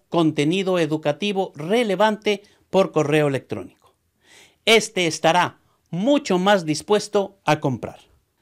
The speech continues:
Después de todo, estos futuros clientes ya conocen y confían en la firma, por lo que a menudo una demostración en vivo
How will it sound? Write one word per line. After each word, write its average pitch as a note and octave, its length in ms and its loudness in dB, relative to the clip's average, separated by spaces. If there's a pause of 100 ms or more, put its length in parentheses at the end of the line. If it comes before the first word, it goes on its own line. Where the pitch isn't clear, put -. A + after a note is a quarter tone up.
(140)
Después G#3+ 340 2
de G#3+ 100 2
todo, G#3 340 -2 (340)
estos E3 380 -4
futuros D3 500 -8
clientes F#3 720 -4 (260)
ya F3 340 0
conocen D#3+ 600 -2
y C#3 120 -6
confían E3+ 720 -4
en B2+ 200 -6
la G#2+ 100 -6
firma, - 440 -20 (1000)
por G3+ 140 2
lo G#3+ 140 2
que G#3+ 100 2
a G#3 80 2
menudo G3+ 600 -2
una F#3+ 300 2
demostración D#3 920 -2
en G#3 140 -4
vivo F#3+ 460 -2